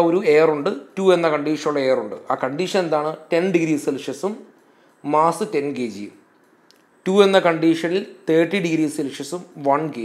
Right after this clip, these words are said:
ജിയും. അപ്പോൾ ഈ രണ്ട് മിക്സ്ചറും തമ്മിൽ മിക്സ് ചെയ്യുമ്പോൾ എങ്ങനെയായാലും ആ മിക്സ്ചറിൻ്റെ അകത്ത് എം വൺ മാസ് കൂടുതലായതുകൊണ്ട് തന്നെ എന്ത് സംഭവിക്കും? ആ മിക്സ്ചർ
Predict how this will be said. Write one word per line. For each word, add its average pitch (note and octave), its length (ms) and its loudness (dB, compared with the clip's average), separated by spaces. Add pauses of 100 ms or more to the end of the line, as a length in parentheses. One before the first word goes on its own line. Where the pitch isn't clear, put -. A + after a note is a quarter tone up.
ജിയും. G2 160 -18 (640)
അപ്പോൾ G3 200 2 (200)
ഈ A3+ 40 2 (140)
രണ്ട് G#3+ 340 2 (120)
മിക്സ്ചറും G#3 500 0
തമ്മിൽ F3+ 200 2 (120)
മിക്സ് D#3+ 340 -6
ചെയ്യുമ്പോൾ B2+ 500 0 (440)
എങ്ങനെയായാലും F#3 800 2 (360)
ആ - 20 0 (120)
മിക്സ്ചറിൻ്റെ F#3 560 0
അകത്ത് C#3+ 320 0 (920)
എം E3 160 0
വൺ G#3 100 4 (120)
മാസ് G#3 300 2 (120)
കൂടുതലായതുകൊണ്ട് D#3 920 2 (100)
തന്നെ G#2 280 -4 (1200)
എന്ത് E3 140 6 (120)
സംഭവിക്കും? E3 480 4 (800)
ആ - 20 4 (160)
മിക്സ്ചർ G3+ 340 -2